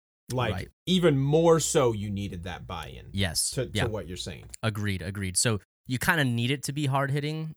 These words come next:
Speaker 2: Uh, one of my fears, sorry, to get back to my point, one of
Speaker 1: Mm-hmm.
Speaker 2: my fears with something that, like, needs that formula to be successful is that the dialogue is gonna be kinda, like, textbook, kind of shitty.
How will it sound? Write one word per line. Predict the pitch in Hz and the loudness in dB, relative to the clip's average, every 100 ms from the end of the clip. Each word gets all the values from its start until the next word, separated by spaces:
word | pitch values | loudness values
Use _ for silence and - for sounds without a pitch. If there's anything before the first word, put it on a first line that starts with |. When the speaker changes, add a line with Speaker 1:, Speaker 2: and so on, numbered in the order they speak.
| - - | -8 2
Speaker 2:
Uh, | 113 104 | 4 4
one | - 113 135 | 0 0 0
of | |
my | 151 117 | 2 0
fears, | - 123 101 | 0 -2 0
sorry, | - 107 | 2 2
to | 92 | 0
get | 104 98 | -4 -2
back | 101 - | -2 -2
to | 95 | -8
my | 87 | -4
point, | 104 90 _ | -6 -6 _
one | 113 107 | -4 0
of | |
Speaker 1:
Mm-hmm. | 113 | 2
Speaker 2:
my | 110 | 2
fears | - 131 147 113 - | 2 2 2 0 0
with | 104 | 0
something | 113 104 107 101 | 0 -2 -2 -2
that, | 92 | -4
like, | 92 90 104 | -4 -6 -2
needs | 101 110 117 107 | -2 0 -2 -2
that | 107 98 | -4 -2
formula | - 98 101 104 104 | -4 -4 -2 -2 -4
to | 98 | -6
be | 95 92 | -4 -4
successful | 85 - 98 98 - 120 127 _ _ _ _ _ _ _ - | -6 -4 -4 -2 -2 -2 -4 _ _ _ _ _ _ _ 0
is | 110 107 101 98 92 92 90 - - | 2 4 4 2 0 -2 -4 -6 -6
that | 95 101 95 69 | 0 2 2 0
the | 95 | -2
dialogue | 101 104 104 101 98 | 2 4 4 2 0
is | 98 | -2
gonna | 98 | -2
be | 95 95 | -2 -6
kinda, | - 101 98 95 | -4 -4 -2 -2
like, | 92 90 87 - _ _ - | -2 -2 -4 -10 _ _ -2
textbook, | 107 101 - 107 101 95 - | -2 -2 -6 -2 -2 -2 -8
kind | - 104 92 | -4 -2 -2
of | |
shitty. | 87 - 101 98 98 95 | -2 0 0 0 0 -2